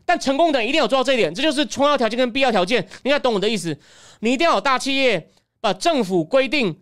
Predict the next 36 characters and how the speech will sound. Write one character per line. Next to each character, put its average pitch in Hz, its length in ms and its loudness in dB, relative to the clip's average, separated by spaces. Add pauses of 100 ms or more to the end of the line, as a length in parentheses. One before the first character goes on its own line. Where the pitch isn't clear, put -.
(140)
叫 294 200 0
银 220 140 0
行 180 240 -2
一 208 100 -6
定 247 100 0
要 294 80 4
借 294 120 -2
钱 233 100 -2
给 175 80 2
大 233 160 0
企 247 180 -4
业， 233 120 2
万 285 180 2
一 - 20 2
失 269 200 -2
败 269 180 0
了 180 160 0
也 185 140 -2
没 202 100 0
关 254 160 2
系， 247 180 -2
政 277 200 -2
府 208 100 -2
帮 240 140 -2
你 220 80 -6
吞， 247 200 4
然 - 640 -18
后 240 80 -2
大 294 160 0
企 285 140 -4
业 254 80 2
好 240 100 0
好 226 140 2
去 247 100 -6
研 190 180 0
发。 196 300 0